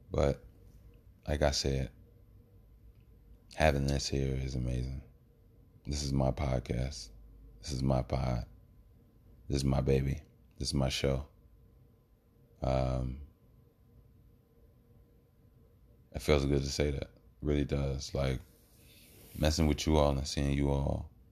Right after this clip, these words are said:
evolve in the ways you have. You know, I think one of the things that, um,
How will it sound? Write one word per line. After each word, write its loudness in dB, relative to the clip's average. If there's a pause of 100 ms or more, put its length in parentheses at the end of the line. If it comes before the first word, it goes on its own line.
(160)
evolve 4
in -2
the -2
ways -2
you -2
have. -2 (920)
You -4
know, -2
I 2
think -2 (960)
one 2
of 4
the 2
things 0
that, 0 (2250)
um, 0